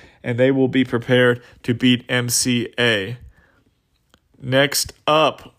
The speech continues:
we have Hancock Central, eighty-five fifty-three winner over Lincoln County. They will play Macon County seventy-four sixty-one over Atlanta Classical. I like Macon County.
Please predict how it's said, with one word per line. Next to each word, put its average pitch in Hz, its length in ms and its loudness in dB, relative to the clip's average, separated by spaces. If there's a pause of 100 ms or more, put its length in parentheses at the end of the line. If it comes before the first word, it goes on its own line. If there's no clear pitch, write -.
(240)
we 135 320 2
have 139 920 -2 (680)
Hancock 196 500 0
Central, 151 680 0 (960)
eighty-five 143 1080 0 (280)
fifty-three 151 480 -4
winner 139 260 -6
over 135 240 -2
Lincoln 139 320 -8
County. 135 240 -4
They 131 140 -2
will 147 80 -2
play 143 160 -2
Macon 147 500 -8
County 135 320 -6
seventy-four 175 840 -8
sixty-one 151 640 -8
over 139 360 -8
Atlanta 131 480 -8
Classical. 127 720 -4
I 139 140 0
like 135 340 -4
Macon 135 520 -6
County. 131 500 -6